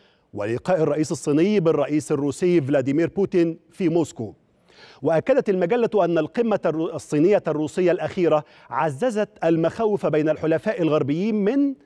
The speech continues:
أن الناتو يتجه نحو حرب باردة جديدة تقودها بكين وموسكو، قد تؤدي في النهاية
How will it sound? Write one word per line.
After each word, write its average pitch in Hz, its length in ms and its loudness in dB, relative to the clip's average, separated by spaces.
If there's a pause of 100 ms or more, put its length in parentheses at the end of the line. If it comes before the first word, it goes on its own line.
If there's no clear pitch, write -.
(280)
أن 269 140 2
الناتو 175 520 0 (240)
يتجه 180 480 0
نحو 156 260 -2
حرب 220 300 -2
باردة 170 640 2
جديدة 175 680 0 (280)
تقودها 208 520 0
بكين 165 640 -2 (140)
وموسكو، 139 560 0 (240)
قد 160 120 -2
تؤدي 220 500 -2
في 196 120 -2
النهاية 147 540 0